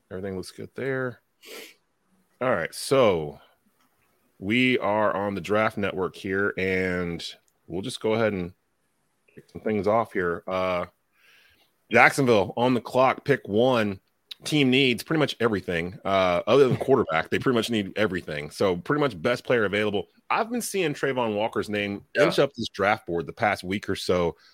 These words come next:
Speaker 1: Uh, starting off with you, Skylar, are you surprised that Trayvon Walker is seemingly passing, uh, Hutchinson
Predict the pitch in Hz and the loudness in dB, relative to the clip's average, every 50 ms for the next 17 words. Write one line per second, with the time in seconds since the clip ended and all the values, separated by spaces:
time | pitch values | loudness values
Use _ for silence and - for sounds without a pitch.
0 | _ _ _ _ - 104 110 107 104 101 98 92 82 - - - 87 - - 131 | _ _ _ _ -2 2 2 4 4 4 2 2 0 -4 -6 -10 -14 -12 -10 -10
1 | - - - - - - - 220 202 160 127 120 95 - 127 175 196 - - - | -10 -8 -6 -4 -2 -2 0 0 0 -2 -2 -4 -4 -2 -4 -4 -4 -4 -4 -2
2 | 113 104 104 104 107 104 104 101 92 - _ _ _ _ _ _ - - 107 127 | 0 0 0 0 0 -2 -2 -4 -6 -8 _ _ _ _ _ _ -2 0 0 0
3 | 202 - - 220 - - 110 90 92 95 117 147 170 185 - - 151 131 120 - | 0 0 -2 -2 2 4 4 6 6 6 6 4 2 0 -2 0 0 0 0 -2
4 | _ _ _ - - - 135 139 139 127 120 120 135 139 - 147 135 135 127 117 | _ _ _ -4 0 2 2 4 4 4 4 2 2 2 2 0 2 2 0 -2
5 | - - 107 92 - - - - 127 123 123 123 127 123 120 120 120 117 113 110 | -2 -4 -4 -4 -4 -8 -6 -4 -2 0 0 0 0 0 0 -2 -2 -2 -2 -4
6 | 104 90 - _ _ _ _ _ _ _ _ _ _ _ - - 104 95 110 127 | -4 -6 -10 _ _ _ _ _ _ _ _ _ _ _ -6 0 2 2 2 2
7 | - 151 147 151 151 151 143 - _ _ _ _ _ - 101 101 98 95 92 90 | 2 0 0 0 0 -2 -6 -8 _ _ _ _ _ 0 0 2 2 2 2 2
8 | 85 82 - - 120 123 - 160 156 - 170 170 165 151 | 0 -2 -2 -2 -2 -2 -2 -6 -4 -2 -4 -4 -4 -6